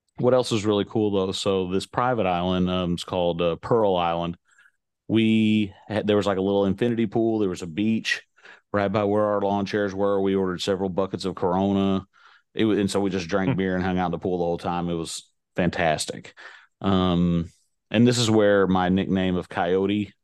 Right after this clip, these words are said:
Speaker 1: came into play. <laughs> Um,
Speaker 2: Oh,
Speaker 1: they,
Speaker 2: boy.
Speaker 1: uh, yeah, well, the guys called me Coyote for the rest of the weekend because I told them the story about how tele-, we were talking about how telemarketers have messed up our names.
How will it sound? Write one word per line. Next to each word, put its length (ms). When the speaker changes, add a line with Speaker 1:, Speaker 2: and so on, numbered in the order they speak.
Speaker 1:
came 260
into 180
play. 520
<laughs> 40
Um, 800
Speaker 2:
Oh, 200
Speaker 1:
they, 320
Speaker 2:
boy. 20
Speaker 1:
uh, 260
yeah, 220
well, 180
the 80
guys 280
called 220
me 100
Coyote 400
for 100
the 80
rest 200
of 60
the 40
weekend 460
because 240
I 100
told 240
them 60
the 60
story 300
about 160
how 180
tele-, 380
we 140
were 100
talking 280
about 140
how 80
telemarketers 760
have 120
messed 240
up 160
our 120
names. 520